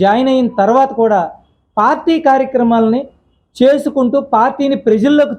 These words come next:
తీసుకువెళ్తూ పార్టీని ఏ విధంగా పెంచుకుంటా వెళ్ళాడు అనే విషయం కూడా ఇప్పటికే ఈ అవనగడ్డ నియోజకవర్గంలో ఉన్న ప్రజలను ఎవరిని కదిపినా కూడా తెలుస్తూ ఉంటది. ఈరోజు కావాలని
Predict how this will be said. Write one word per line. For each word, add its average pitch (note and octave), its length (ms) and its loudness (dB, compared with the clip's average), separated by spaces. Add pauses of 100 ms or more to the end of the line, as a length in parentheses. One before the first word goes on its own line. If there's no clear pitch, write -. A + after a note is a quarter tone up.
తీసుకువెళ్తూ A#3 600 -2 (1300)
పార్టీని C#4 640 0 (200)
ఏ B3 40 4 (100)
విధంగా C4+ 340 0 (100)
పెంచుకుంటా C4 580 -2 (100)
వెళ్ళాడు A#3+ 400 2
అనే A3 180 2
విషయం B3+ 300 -4
కూడా B3+ 140 2 (100)
ఇప్పటికే B3 420 -2 (400)
ఈ - 20 4 (100)
అవనగడ్డ B3+ 460 0
నియోజకవర్గంలో G#3+ 680 0
ఉన్న F#3 100 -2 (100)
ప్రజలను G#3+ 360 0 (120)
ఎవరిని C4 340 0
కదిపినా A3+ 360 0
కూడా G#3+ 120 0 (100)
తెలుస్తూ E3+ 260 -8 (100)
ఉంటది. - 240 -16 (1200)
ఈరోజు D4+ 540 2 (160)
కావాలని B3+ 540 0